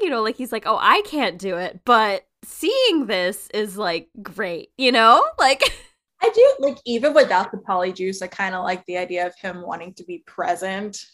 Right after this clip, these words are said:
Speaker 1: Yeah.
Speaker 2: Just
Speaker 1: Yeah.
Speaker 2: not involved. I don't know.
Speaker 1: Yeah. 'Cause he could s-, yeah, 'cause he could still be, like, drawn to or emotionally moved by how
Speaker 2: Yeah.
Speaker 1: Draco reacts in such,
Speaker 2: Yeah.
Speaker 1: you know, like, a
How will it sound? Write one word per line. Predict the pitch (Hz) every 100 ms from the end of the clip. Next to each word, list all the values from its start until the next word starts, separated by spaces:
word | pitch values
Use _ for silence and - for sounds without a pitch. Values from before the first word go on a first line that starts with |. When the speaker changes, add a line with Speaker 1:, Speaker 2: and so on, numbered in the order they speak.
| - -
Speaker 1:
Yeah. | 320 494 427 170 160 202
Speaker 2:
Just | 196 185
Speaker 1:
Yeah. | 262 151 -
Speaker 2:
not | 196 175 175
involved. | 190 180 165 143 160 165 202 208 _ _ _
I | -
don't | 523
know. | 494 -
Speaker 1:
Yeah. | - - _ -
'Cause | 330
he | 381 381
could | 392
s-, | 294 - _
yeah, | 285 349 254
'cause | - 233
he | 294
could | 330
still | - 262 247
be, | 240 254
like, | 220 190 -
drawn | 196 196 190 202 214
to | - 208 180 170 170 -
or | 180 170 175 170 _ -
emotionally | 202 196 190 190 - 208 190 180
moved | 175 180 180 175 - 180
by | 165 165 160 156 165 - _
how | - - - 180 170
Speaker 2:
Yeah. | 165
Speaker 1:
Draco | 170 180 180 190 185 180
reacts | 170 156 165 262 - - -
in | 277 285
such, | 294 311 466 - -
Speaker 2:
Yeah. | -
Speaker 1:
you | 285
know, | 294 294
like, | 302 285 285
a | 285 277